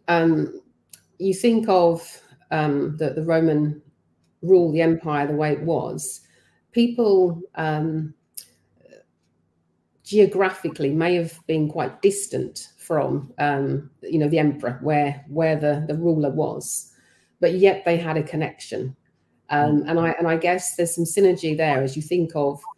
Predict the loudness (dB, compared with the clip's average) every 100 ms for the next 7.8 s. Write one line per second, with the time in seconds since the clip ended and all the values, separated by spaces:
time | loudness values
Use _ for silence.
0 | _ _ _ _ _ _ _ 2 2 2
1 | 2 2 -2 -2 -2 0 -4 -6 -8 -10
2 | -4 -2 -2 -2 -2 -2 -4 -2 -4 -6
3 | -4 -4 -2 -4 -4 -6 -10 -6 -2 0
4 | 0 -2 -4 -4 -8 -10 -10 -8 -10 -8
5 | -8 -10 -6 -4 -2 -4 -10 -4 0 0
6 | 0 0 2 6 6 6 8 6 6 2
7 | 0 0 -2 -2 -2 -2 -4 -8